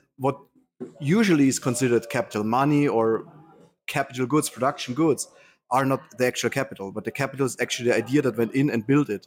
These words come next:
And what he sees in a, in a sound money, you have, like, a farmer. The farmer carefully, uh, improves his land, and each generation has to put in less work and gets out more food. And fiat is the opposite.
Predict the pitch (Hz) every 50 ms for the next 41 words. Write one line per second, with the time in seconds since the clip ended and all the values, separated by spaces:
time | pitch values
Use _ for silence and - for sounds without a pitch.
0 | - 117 113 110 123 120 - - 147 151 - - 135 139 160 170 - - 127 123
1 | 117 _ - 120 117 113 - - 120 127 131 127 110 113 123 139 160 180 175 _
2 | _ _ _ _ _ _ _ - 131 135 - 139 135 135 - - - 113 110 110
3 | 104 104 101 85 92 - - 127 127 139 151 156 156 156 151 - - - - -
4 | - - _ - - - 139 147 151 - - 160 156 156 151 147 151 151 147 -
5 | - - 127 123 127 127 - 127 113 - - 139 151 151 - - 147 - - 113
6 | 113 110 113 123 139 160 175 - _ _ _ _ _ _ - - 131 143 - 175
7 | 180 175 - - 156 143 135 131 131 131 147 151 - - 131 131 135 - - -
8 | 123 123 113 - - - - 113 - 139 127 - 123 120 117 117 135 165 180 -
9 | - - 117 117 123 135 165 - - - _ _ _ _ _ _ _ - 120 123
10 | 113 139 135 - 131 127 127 127 131 143 143 - - 123 113 101 87 - _ _
11 | _ _ _ _ _ _ _ _ - 120 113 - - 165 180 170 139 - - -
12 | - 139 139 - 110 - - 104 -